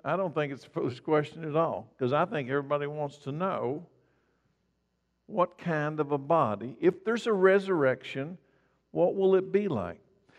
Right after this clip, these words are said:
you remember a few weeks ago we talked about God's created order?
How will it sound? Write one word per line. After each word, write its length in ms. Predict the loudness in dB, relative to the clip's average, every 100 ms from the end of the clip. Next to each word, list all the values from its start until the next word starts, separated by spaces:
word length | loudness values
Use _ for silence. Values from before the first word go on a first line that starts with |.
| _
you 100 | 0
remember 260 | 4 8 8
a 40 |
few 220 | 8 4 4
weeks 300 | 4 2 0
ago 260 | 6 6
we 160 | 8 4
talked 380 | 4 2 2 0
about 340 | 2 0 2
God's 480 | 2 4 2 0 -18
created 840 | -12 -6 -4 -2 -4 -4 -4 -6 -4
order? 460 | -2 -2 -2 -10